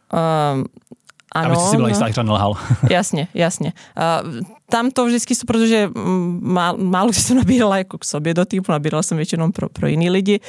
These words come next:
Speaker 1: takže ve chvíli, kdy ten manažer si není jistý ani po pohovoru s tím člověkem, něco nám tam nesedí a to je ta věc, co nám tam nesedí, tak to je ta chvíle, kdy ale se snažím spíš vysvětlit hiring manažerovi, že opravdu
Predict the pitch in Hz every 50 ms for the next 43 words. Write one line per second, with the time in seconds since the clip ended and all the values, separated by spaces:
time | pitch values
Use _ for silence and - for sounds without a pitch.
0 | - - - - - - - 190 - 196 190 160 196 - - 196 190 196 196 180
1 | 180 175 185 - 190 185 190 185 180 190 190 185 202 185 180 - - 180 170 175
2 | 180 180 190 190 185 202 233 - - - 196 190 190 185 - - 175 180 175 175
3 | - 185 165 156 156 _ - 185 202 208 196 185 190 190 185 185 180 185 - -
4 | - 180 214 - - 185 180 170 185 180 - - 185 185 180 185 - - - -
5 | - - - _ - 190 190 202 - - 196 196 208 - 214 196 190 175 170 -
6 | - 196 175 180 196 190 - 190 - - 220 214 202 196 - 208 180 170 170 185
7 | 185 - - - 175 165 175 208 - 170 170 160 - - - 185 175 180 190 190
8 | 190 - 170 - - _ 190 175 175 185 - _ _ _ - 180 175 - - 180
9 | 180 190 190 190 180 196 175 190 - 185 185 185 - - _ - - - 185 -
10 | 185 175 175 175 180 - - - 180 - 175 185 - - 170 180 202 190 175 170
11 | 175 175 175 170 170 175 175 170 175 170 175 170 180 - 175 - 175 170 165 165
12 | 175 165